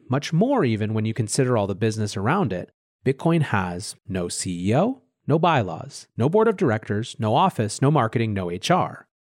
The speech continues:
Bitcoin is not a company. It is a network. It is a network of miners who secure the network,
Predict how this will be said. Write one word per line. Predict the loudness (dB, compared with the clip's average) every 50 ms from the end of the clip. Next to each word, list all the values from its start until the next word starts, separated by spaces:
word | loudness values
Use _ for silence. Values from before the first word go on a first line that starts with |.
| _ _ 0
Bitcoin | 0 2 4 4 4 4
is | 4 4 2
not | 0 -2 -2
a | -4
company. | -4 -2 0 0 0 0 -2 -6 -8 -12 -14 -16 _ _ _ _ -2
It | 0
is | 2 2
a | 2
network. | 4 4 2 2 0 -2 -8 -12 -12 -14 -20 -20 -20 _ _ _ _ _ _ -4
It | -2 0
is | 0
a | 0 0
network | -2 -4 -4 -4 -4
of | -4
miners | -2 -2 -4 -4 -4 -4 -6 -6
who | -6 -8
secure | -6 -6 -6 -8 -6 -4 -2 -2 0 0
the | 0 -2
network, | -4 -6 -10 -12 -12 -12 -14 -16 -20 -20